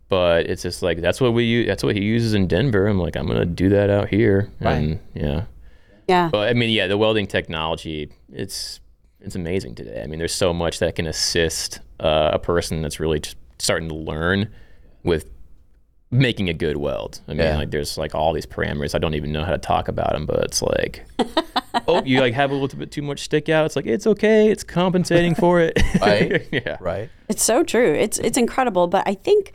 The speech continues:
Speaker 3: that even though the new machines make it easier, they also help you learn more about settings
Speaker 1: Mm-hmm.
Speaker 3: and, you know, what to use for the different materials. Um, they're not just doing the job for you,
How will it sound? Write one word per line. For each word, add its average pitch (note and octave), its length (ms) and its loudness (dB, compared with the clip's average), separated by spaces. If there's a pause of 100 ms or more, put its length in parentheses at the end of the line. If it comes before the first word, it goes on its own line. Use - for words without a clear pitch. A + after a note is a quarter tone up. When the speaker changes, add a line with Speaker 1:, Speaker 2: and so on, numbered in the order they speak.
(460)
Speaker 3:
that G3+ 240 2
even B3 240 2
though A3+ 140 4
the G3+ 200 0 (100)
new G#3+ 280 4
machines G3+ 720 2
make F#3+ 180 2
it F#3+ 120 -4 (100)
easier, A3 420 -2
they A3 200 0
also G3+ 720 2 (1000)
help G3+ 300 -2
you F#3 520 4
learn F3+ 680 2 (240)
more F3 420 4
about E3 600 0 (580)
settings - 840 -2
Speaker 1:
Mm-hmm. - 100 -2
Speaker 3:
and, E3+ 340 4
you E3+ 140 0
know, D#3 120 2
what F3+ 260 2
to F#3+ 100 -2
use E3+ 180 2
for - 80 -6
the E3+ 80 2
different F3 280 0
materials. D3+ 680 2 (420)
Um, D#3+ 500 2 (180)
they're E3+ 600 2
not F3 360 4
just E3+ 240 -4
doing D#3+ 240 0
the D#3+ 80 2
job D#3 400 0
for D3+ 400 0
you, D#3+ 480 0